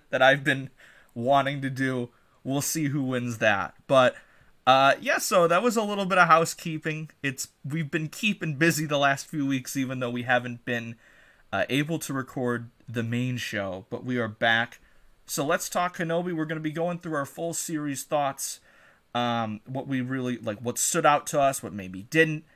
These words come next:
uh, and our overall, uh, last minute, or not last minute, but just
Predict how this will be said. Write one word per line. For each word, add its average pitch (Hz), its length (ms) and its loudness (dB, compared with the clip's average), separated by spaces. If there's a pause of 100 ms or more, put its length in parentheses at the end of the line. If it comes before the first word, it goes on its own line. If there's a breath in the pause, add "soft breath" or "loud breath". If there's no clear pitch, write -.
(320)
uh, 113 300 -2
and 120 240 -2
our 120 200 2
overall, 123 920 2 (1040)
uh, 64 220 -6 (260)
last 135 340 2
minute, 139 160 -6
or 117 140 -4
not 113 220 -4
last 104 260 -4
minute, 107 220 -10
but - 180 -10
just 107 240 -12